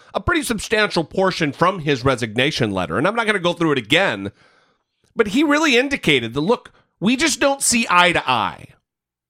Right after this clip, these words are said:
He didn't go as far as to say you give aid and comfort to authoritarian regimes,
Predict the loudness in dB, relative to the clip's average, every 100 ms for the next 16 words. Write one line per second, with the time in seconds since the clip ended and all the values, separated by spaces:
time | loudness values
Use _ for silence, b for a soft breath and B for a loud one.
0 | _ _ _ _ _ 2 2 2 2 4
1 | 4 0 0 2 2 0 -4 0 0 0
2 | 2 2 2 0 -2 0 0 0 -2 0
3 | 2 2 0 0 0 0 0 0 2 2
4 | 4 0 -2